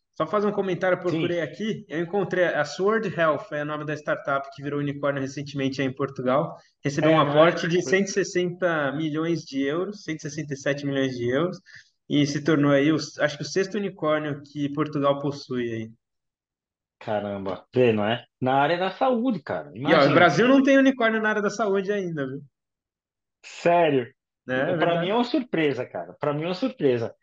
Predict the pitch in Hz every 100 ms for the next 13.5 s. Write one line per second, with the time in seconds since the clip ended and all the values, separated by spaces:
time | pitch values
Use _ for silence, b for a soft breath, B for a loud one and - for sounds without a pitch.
0 | _ _ _ _ _ _ _ - - 175
1 | 180 170 185 185 175 170 196 165 147 165
2 | 175 175 180 160 147 143 131 131 120 131
3 | 127 123 131 135 127 131 131 113 - 120
4 | 120 113 107 107 104 110 107 117 107 -
5 | 135 139 160 156 180 175 170 - 147 -
6 | 160 135 123 110 143 131 123 - 139 135
7 | 131 - _ _ _ _ _ _ - 139
8 | 151 175 175 170 160 147 143 139 147 -
9 | - 156 151 160 139 151 151 147 _ 147
10 | 143 143 160 147 - - 131 131 135 156
11 | 196 220 220 220 190 160 - b b b
12 | _ _ _ _ _ - - 87 120 131
13 | 127 127 123 123